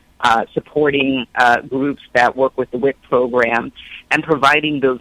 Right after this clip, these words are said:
insights. And I would say, uh, the work we did with the wic Shopper app is exactly that: reaching out to this program and saying, you know, "This is, this is how it could be done better. These are the type of things that people are looking for in an app. This is an experience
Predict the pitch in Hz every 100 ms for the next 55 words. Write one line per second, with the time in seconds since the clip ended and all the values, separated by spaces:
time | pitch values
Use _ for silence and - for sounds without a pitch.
0 | - 143 147 - 120 107 - 131 127 135
1 | 127 - 135 131 131 117 - 127 117 -
2 | 123 143 - 139 131 127 120 123 117 131
3 | - 131 120 117 - 120 - - 170 143
4 | 117 123 120 - 127 120 104 - - 147
5 | 170 160 147 120 - 131 - 131 127 120
6 | 127 120 120 117 120 - _ _ - 120
7 | 110 110 175 170 - 175 190 180 175 151
8 | - - 143 160 127 123 120 117 113 104
9 | 101 113 160 180 165 156 - 135 - -
10 | 135 123 127 _ _ _ 131 120 175 147
11 | 139 131 139 143 123 131 120 113 120 -
12 | 117 104 - 147 139 131 123 - - 151
13 | 147 123